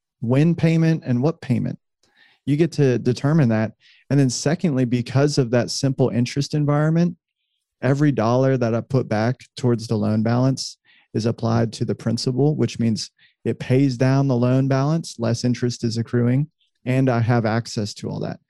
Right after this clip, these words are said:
That's the best possible environment, but really what trumps all of that is really where is the cash going?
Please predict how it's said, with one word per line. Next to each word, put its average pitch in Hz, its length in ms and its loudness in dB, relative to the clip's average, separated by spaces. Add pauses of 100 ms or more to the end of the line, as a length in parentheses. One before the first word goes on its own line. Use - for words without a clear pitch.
(260)
That's 240 140 0
the 175 80 2
best 139 380 0
possible 127 760 2 (300)
environment, 127 600 0
but 131 200 0
really 156 300 4
what 131 220 -2
trumps - 540 -4
all 143 200 0
of 151 100 0
that 170 200 2 (440)
is 123 180 2
really 143 220 4
where 120 320 4
is 123 140 0
the 95 80 -6
cash - 360 -4
going? 101 380 -8